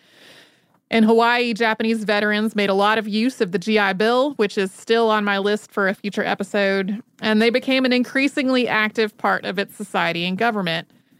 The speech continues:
Hawaii had been working towards statehood for decades before the war, which is its own complex story. It's been touched on a little bit in previous episodes, but, like, the statehood battle was, it went on for ages. And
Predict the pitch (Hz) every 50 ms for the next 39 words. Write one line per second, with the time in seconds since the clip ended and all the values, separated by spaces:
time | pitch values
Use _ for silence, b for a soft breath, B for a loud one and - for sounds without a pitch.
0 | b b b b - 226 214 214 220 220 240 269 277 269 254 247 262 262 240 247
1 | 233 196 214 208 202 196 208 220 233 - 240 226 226 - - 220 214 208 196 -
2 | - - - - 247 269 330 349 302 269 262 240 240 233 226 - 226 - 208 202
3 | 185 - - 247 277 320 - 349 294 262 240 208 - 185 202 185 - 202 202 202
4 | 180 180 180 180 196 190 185 185 185 208 208 - 269 262 247 254 269 262 - 320
5 | 320 339 349 339 - - 285 277 277 269 - 269 247 247 - - - - 202 202
6 | 202 202 196 196 196 - 202 202 - - 247 233 220 - - - 311 311 - -
7 | - 269 269 254 226 196 190 202 294 311 285 254 254 269 269 - - _ _ _
8 | _ _ _ _ _ _ - - 214 202 196 - - 269 277 240 226 226 - 208
9 | 202 220 208 - 196 185 180 180 - - - 202 185 - _ - 208 185 - -
10 | 196 190 - - - _ _ - 339 349 330 262 226 220 214 208 185 165 - 185
11 | 175 175 170 165 170 170 170 160 - - - _ _ - - 214 208 220 240 254
12 | 233 196 170 165 - - 165 - - - _ _ _ _ _ _ - - - 220
13 | 220 185 - 87 - - - - - - 208 202 202